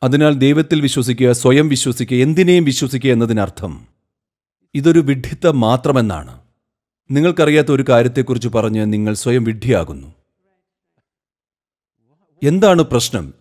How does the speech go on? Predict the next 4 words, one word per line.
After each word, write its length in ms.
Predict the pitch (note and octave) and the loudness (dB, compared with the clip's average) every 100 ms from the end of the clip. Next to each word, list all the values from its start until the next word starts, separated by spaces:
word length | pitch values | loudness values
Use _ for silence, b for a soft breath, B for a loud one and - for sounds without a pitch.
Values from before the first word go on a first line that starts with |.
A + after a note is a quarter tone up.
| - | -4
"എനിക്കറിയാവുന്നത് 960 | A2 B2+ B2+ A2+ C#3 D#3+ D#3+ C3+ C3+ | -2 0 2 4 4 4 4 0 0
എനിക്കറിയാം, 680 | C3+ A2+ A#2+ F#2 F2 C#2+ F2+ | 0 -2 0 -2 -4 -8 -4
എനിക്കറിയാത്തത് 680 | A#2 C3 A#2+ C#3+ E3 C#3 B2 | 0 2 2 4 2 2 0
എനിക്കറിയില്ല." 640 | B2 C3 C#3+ E3 G#2+ D#2 | 0 0 0 0 0 -4